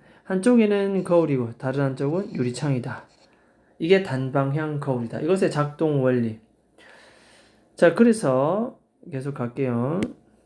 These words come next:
자, 그래서 이 유리창은 disguised. 음, 사실은 이게 윈도우입니다. 거울이 아니고. 거울로서, 거울로서 어떻게 됩니까?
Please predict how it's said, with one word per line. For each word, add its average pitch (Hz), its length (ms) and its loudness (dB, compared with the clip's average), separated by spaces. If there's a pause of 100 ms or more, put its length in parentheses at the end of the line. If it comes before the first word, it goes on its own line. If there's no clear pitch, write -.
(1300)
자, 151 140 0
그래서 175 640 2 (260)
이 208 180 -4
유리창은 185 800 0
disguised. 143 680 -2 (1040)
음, 139 440 2
사실은 262 540 4
이게 185 180 4
윈도우입니다. 147 720 2
거울이 143 260 0
아니고. 123 580 -4 (320)
거울로서, 160 1200 2
거울로서 143 1000 -2
어떻게 147 240 -4
됩니까? 139 560 -2